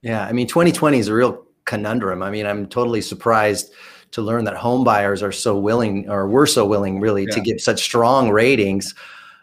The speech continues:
Speaker 1: when they probably weren't receiving the level of service that they really needed or wanted. Okay, so that was twenty twenty. Now we're
Speaker 2: Yeah.
Speaker 1: deep into twenty twenty,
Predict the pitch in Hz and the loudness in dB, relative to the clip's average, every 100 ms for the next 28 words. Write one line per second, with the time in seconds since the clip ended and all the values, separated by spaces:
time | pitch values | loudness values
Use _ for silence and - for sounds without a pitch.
0 | _ - 277 269 - - 160 285 320 233 | _ 0 2 2 0 0 2 4 4 2
1 | 175 175 208 - 151 139 - 180 196 147 | 4 4 2 -2 -4 -4 -4 -4 -2 -2
2 | 120 117 117 113 113 117 123 120 113 107 | -2 -2 -2 -4 -4 -2 2 2 2 -2
3 | - 120 110 104 107 104 98 95 92 92 | 0 0 0 -4 -4 -2 -2 -4 -4 -6
4 | 110 113 90 90 _ _ - 120 101 95 | -4 -4 -6 -10 _ _ 2 2 4 4
5 | 98 76 - _ _ _ _ _ _ _ | 2 0 -8 _ _ _ _ _ _ _
6 | _ 135 135 87 - _ _ _ _ - | _ 0 0 -2 -6 _ _ _ _ -8
7 | 107 120 135 - 131 120 117 120 107 92 | -2 0 0 0 2 2 0 0 0 -2
8 | 107 120 131 123 117 123 127 143 - - | 0 2 4 2 0 -2 -4 -4 -6 -14
9 | - _ 117 107 95 101 - 139 127 117 | -20 _ -4 -4 -6 -8 -4 0 0 -2
10 | 120 117 113 104 104 101 | 0 0 0 0 -4 -6